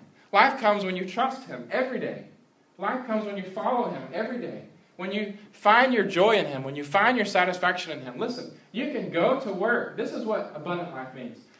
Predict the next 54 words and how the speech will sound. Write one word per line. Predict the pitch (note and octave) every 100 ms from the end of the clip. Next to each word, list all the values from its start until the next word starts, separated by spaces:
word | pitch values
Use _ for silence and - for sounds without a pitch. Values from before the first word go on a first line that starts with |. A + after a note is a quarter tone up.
| -
Not | G#3+ C#4+ B3
going | A3
to | G3+
work | G#3+ A#3
thinking, | F3 D#3+ -
"Oh, | G3 B3 G#3+
I | D#3+ -
can't | F3+ D#3+
wait | F#3 -
to |
get | F#3
out | F#3 F#3
of | F#3
this | F3+
hellhole | F#3 C#3+ C3
at | B2
five | C#3 D3
o'clock. | D3 A2+ - - _ _ -
When | G#3+ A3+
is |
five | - F3 E3+
o'clock | F3 E3 D#3+
coming? | B2+ A#2 - - - -
These | G3 A3+
people | A3 A3+ F#3
are |
going | C#3+ G#3+ G#3
to |
hell. | F#3+ C3
I | C#3+ F#3+
just | F3 -
can't, | C4 F#3+ - - -
can't | A#3 B3
wait | A#3+ C4+
to | F3
get | D#3+
out | C#3
of | B2
here." | C3 - - - - - - - -
No. | C#4+ D#4+ D4 - - - - - E3
Abundant | D#3+ A3 D4 D#4 F3+
life | E3+ F#3
is | F3 -
seeing | A#3+ A3+
your | F#3+
workplace | G#3+ A#3+ F#3 E3 F3
as | D#3
a |
place | D#3+ F#3 F3+
of | E3 D#3
ministry | E3 F3+ F3 C3 A#2+
and | A#2+
mission, | C3 B2+ G2 - _ _ _ -
right? | C#3+ G3+